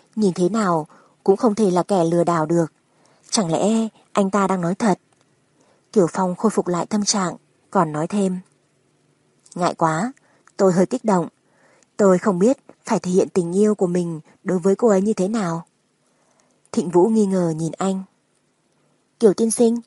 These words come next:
xin hỏi anh đang đương chức ở đâu?" Theo cô biết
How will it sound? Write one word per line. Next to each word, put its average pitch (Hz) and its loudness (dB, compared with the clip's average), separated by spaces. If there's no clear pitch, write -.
xin 233 0
hỏi 202 2
anh 226 0
đang 220 2
đương 220 4
chức - 0
ở 208 2
đâu?" 220 0
Theo 196 0
cô 185 0
biết 220 0